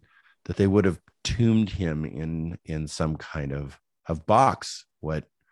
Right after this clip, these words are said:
some people would term a large bone box in a sense. And so that idea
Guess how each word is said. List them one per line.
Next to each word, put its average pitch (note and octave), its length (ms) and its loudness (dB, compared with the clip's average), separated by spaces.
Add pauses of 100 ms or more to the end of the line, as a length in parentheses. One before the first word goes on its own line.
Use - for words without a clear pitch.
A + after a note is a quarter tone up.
(500)
some E2+ 260 0
people D#2 300 -2
would D2+ 120 0
term F2+ 220 0
a E2 60 2
large D2 400 0
bone F#2 280 0
box D2 460 -4
in C#2+ 100 -8
a C#2 40 -10
sense. - 600 -8 (960)
And F#2+ 180 4
so G2+ 240 4
that F#2 720 0 (960)
idea E2+ 920 0